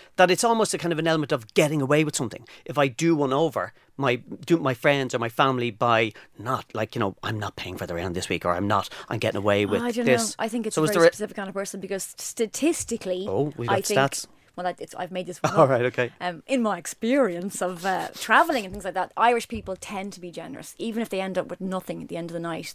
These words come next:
Speaker 2: they don't want, Irish people do not want to seem scabby. On the whole, we all know one person. But if you take Irish people in a more global context, like if you're, especially in England, um, and I've been in England with, with a group and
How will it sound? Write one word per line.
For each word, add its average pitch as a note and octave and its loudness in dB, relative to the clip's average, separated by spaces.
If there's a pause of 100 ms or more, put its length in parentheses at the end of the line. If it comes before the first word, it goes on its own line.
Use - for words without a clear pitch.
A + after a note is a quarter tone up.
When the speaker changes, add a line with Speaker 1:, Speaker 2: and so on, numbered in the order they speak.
Speaker 2:
they - -4
don't F3 0
want, - -4
Irish G3 0
people F#3 -4
do F#3+ -2
not F#3 -4
want E3 -10
to F3+ -10
seem E3+ -8
scabby. D#3 -10 (100)
On A#3 4
the F#3 0
whole, F#3+ 2
we G3 2
all A#3+ 8
know F#3+ 2
one F3 -2
person. F3+ -6 (300)
But G3 -6
if G3+ -10
you G#3 -4
take B3+ 2
Irish G#3+ 0
people F#3+ -6
in E3+ -8
a E3+ -8
more F#3+ 0
global F3+ 4
context, E3+ -6
like F3+ -8
if F#3+ -8
you're, G#3+ 0 (320)
especially - -6
in C#4 -4
England, D#4 -4 (760)
um, G3 -4
and G#3+ -4
I've D4 4
been C4 8
in G#3+ 2
England B3+ 4
with, - -14
with - -14 (160)
a - -10
group F#3+ -2 (400)
and F3 -4